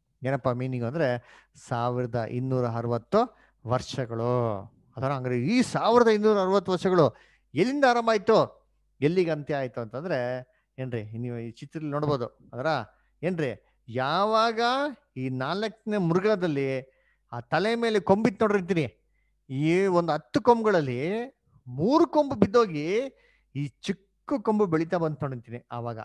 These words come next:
ಯಾವಾಗ ಬೆಳೀತೋ ಆವಾಗ ಇನ್ನ ನಾವ್ ಏನ್ ಮಾಡಕ್ಕೋ, ಈ ಕಾಲದ ಎಣಿಕೆನ ತಗೊಂಬೇಕು. ಅಂದ್ರೆ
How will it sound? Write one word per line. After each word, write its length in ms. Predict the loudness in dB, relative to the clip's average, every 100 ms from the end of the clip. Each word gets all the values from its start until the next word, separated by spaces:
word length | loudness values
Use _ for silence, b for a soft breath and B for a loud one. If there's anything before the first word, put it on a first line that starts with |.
| -18 -12
ಯಾವಾಗ 360 | -8 -4 -4 -2
ಬೆಳೀತೋ 800 | 2 4 4 4 4 4 -2 _ _ _ _ _ -10
ಆವಾಗ 300 | -4 -2 -2
ಇನ್ನ 180 | -2 -4
ನಾವ್ 200 | -2 0
ಏನ್ 100 | 0
ಮಾಡಕ್ಕೋ, 320 | 0 0 0 -2 -6
ಈ 120 | -8 -6
ಕಾಲದ 280 | -4 -2
ಎಣಿಕೆನ 360 | -2 -4 -2 0 0 -4 -10 _ _ _ _ _ _ _ _ _ -18
ತಗೊಂಬೇಕು. 640 | -16 -14 -14 -10 -6 -6
ಅಂದ್ರೆ 580 | -6 -6 -4 -4 -6 -12